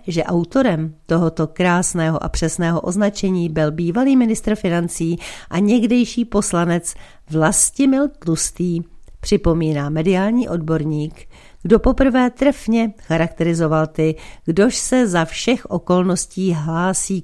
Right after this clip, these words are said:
ke všemu, co vzejde z Bruselu. Budeme komentovat i záležitosti, které zbuzují ve společnosti negace, ale všichni považujeme členství v Unii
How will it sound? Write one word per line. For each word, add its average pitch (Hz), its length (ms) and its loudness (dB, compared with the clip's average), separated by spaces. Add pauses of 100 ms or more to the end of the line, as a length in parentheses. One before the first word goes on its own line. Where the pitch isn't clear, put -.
ke 226 120 0
všemu, 185 540 0 (280)
co 254 200 2
vzejde 170 760 2
z - 160 -14
Bruselu. 165 800 -2 (840)
Budeme 196 340 4
komentovat 254 760 2
i 175 140 -4
záležitosti, 190 1080 0 (200)
které 170 340 0
zbuzují 202 640 2
ve 160 160 -2
společnosti 180 1040 0 (160)
negace, 185 800 2 (300)
ale 160 260 2
všichni 294 580 -2
považujeme 180 840 0
členství 165 640 -4
v - 100 -14
Unii 165 420 -4